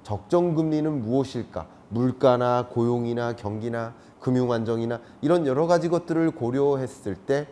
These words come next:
최적의 금리는 무엇일까를 판단하는 여러, 어,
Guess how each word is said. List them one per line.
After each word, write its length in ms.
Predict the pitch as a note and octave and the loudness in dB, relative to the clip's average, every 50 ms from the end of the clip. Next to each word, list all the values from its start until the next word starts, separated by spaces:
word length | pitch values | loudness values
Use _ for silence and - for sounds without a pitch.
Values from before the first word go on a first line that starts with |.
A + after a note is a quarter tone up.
| - - - - - - | -16 -20 -20 -20 -20 -16
최적의 640 | - - F#3+ F3+ E3+ E3 F#3 F3+ E3 F3 F3+ D#3+ | -6 -2 0 0 2 4 2 4 4 4 4 4
금리는 480 | D3+ D#3 D#3 D#3 D3+ D#3 D#3 D3+ D3 C3 | 4 2 0 0 0 0 0 0 -2 -2
무엇일까를 840 | A2 A#2 B2+ B2+ B2+ - B2+ A#2 - - A2 G#2+ A#2+ C#3 D3+ C#3+ - - - - - - | 0 2 0 0 0 -2 -8 -6 -2 0 0 2 2 0 0 -2 -4 -10 -20 -20 -20 -18
판단하는 720 | - - E3 D#3 C#3+ D3 C#3+ C3 A2 G2 A2+ C#3 B2 F2+ - - - - - - | -12 -8 -6 -4 -2 -2 -2 -2 -2 -2 -2 -2 -4 -4 -6 -12 -18 -20 -6 0
여러, 580 | G#2 G#2+ G#2+ B2 D3 E3 E3 D#3 A#2 E2 D#2 - - - - - - - | 2 4 6 6 8 8 8 6 6 2 -2 -8 -16 -20 -20 -20 -20 -10
어, 520 | - G#2 A2 G#2+ G2+ F#2 F2 F2 D2+ B1 | -6 -2 -2 0 0 0 -2 -2 -4 -6